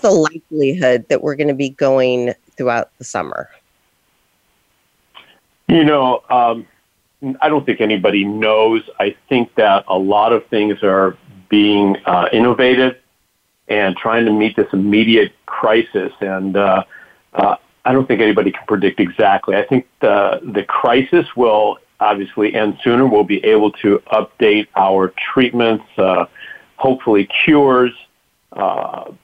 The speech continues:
Speaker 2: hopefully find vaccines for the long-term benefit. But, uh, there's a lot of steps that are now being accomplished to help improve the situation. So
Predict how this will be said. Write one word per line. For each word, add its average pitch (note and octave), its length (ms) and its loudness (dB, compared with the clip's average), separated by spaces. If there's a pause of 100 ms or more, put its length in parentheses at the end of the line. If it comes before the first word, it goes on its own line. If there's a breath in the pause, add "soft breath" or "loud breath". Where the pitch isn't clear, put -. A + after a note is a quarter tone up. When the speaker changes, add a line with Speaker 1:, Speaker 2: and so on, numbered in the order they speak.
(560)
Speaker 2:
hopefully B2 680 0
find A2 260 -2
vaccines A2 520 -2
for A2 80 -2
the G#2 100 2
long-term G#2+ 600 0
benefit. F#2+ 520 -2 (100)
But, G2+ 280 0
uh, G2+ 140 2
there's B2+ 200 2
a C#3+ 60 2
lot B2+ 260 2
of C#3+ 100 -2
steps A#2 280 -2 (320)
that G#2+ 400 -2
are C#3 200 0
now G#2 260 -2
being G2+ 380 -2
accomplished G2+ 640 -4
to G#2 100 -4
help G2+ 240 -4
improve G#2 380 -2
the G#2 140 -2
situation. G2 640 0
So G2+ 220 0